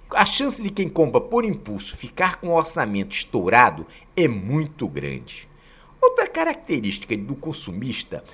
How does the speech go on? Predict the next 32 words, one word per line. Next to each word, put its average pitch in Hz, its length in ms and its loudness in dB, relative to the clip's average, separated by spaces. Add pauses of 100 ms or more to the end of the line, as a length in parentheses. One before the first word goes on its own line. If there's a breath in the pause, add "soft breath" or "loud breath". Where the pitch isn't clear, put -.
(180 loud breath)
é 160 80 0
sair 196 280 0
de 196 120 -6
casa 107 340 2
com - 160 -14
cem - 240 0
reais 135 380 2
no 107 100 -4
bolso 117 420 -4
para 123 260 4
gastar 107 420 0
apenas 185 420 -2
cinquenta, 147 680 -4 (320 loud breath)
mas 180 220 6
acabar 160 460 8
gastando 156 520 2
cento 196 380 0
e - 60 -12
cinquenta. - 680 -4 (320 soft breath)
Passa 143 300 6
cheque - 360 0
pré-datado, 151 960 4
usa 170 180 0
cartão 143 420 -2
de 110 120 -6
crédito 165 680 -2 (260 loud breath)
e - 80 2
acredita 208 680 2
até 202 320 2
que 208 160 -2
economizou. 143 840 -2 (580)
Errado. 87 520 4